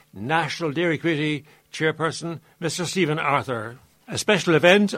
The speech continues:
on Farm Clover is being held on the farm of Mister Ger Buckley, Laharn Coach for County Cork, Air Code P twelve Y F twenty-two, on Wednesday, fourteenth of June. It'll cover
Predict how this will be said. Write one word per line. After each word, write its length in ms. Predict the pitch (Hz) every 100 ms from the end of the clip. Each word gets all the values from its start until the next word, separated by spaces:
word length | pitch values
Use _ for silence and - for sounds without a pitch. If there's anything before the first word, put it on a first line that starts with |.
| -
on 300 | 156 156 147
Farm 400 | - 180 175 151
Clover 580 | 170 202 180 160 202 190 -
is 160 | 160 120
being 220 | 165 156
held 560 | 117 170 196 233 226 190
on 140 | 151
the 80 | 156
farm 340 | 156 175 180
of 160 | 190 151
Mister 240 | 180 -
Ger 240 | 151 185 175
Buckley, 520 | 180 180 165 170 156 - -
Laharn 380 | 143 175 180 160
Coach 280 | 170 180 -
for 120 | 156
County 280 | 165 156 143
Cork, 340 | 180 190 190
Air 180 | 170 170
Code 380 | 170 180 180 - - - _ _
P 200 | 175 185
twelve 520 | - 180 180 185 - - - -
Y 300 | 151 175 185
F 400 | 196 175 160 -
twenty-two, 680 | 170 151 - 175 180 185 - - -
on 320 | - 165 156
Wednesday, 460 | 143 214 202 170 180
fourteenth 580 | - 214 214 208 196 190
of 200 | 196 156
June. 580 | 143 233 151 110 107 107 - - _ _
It'll 260 | 170 147 160
cover 420 | 170 185 180 175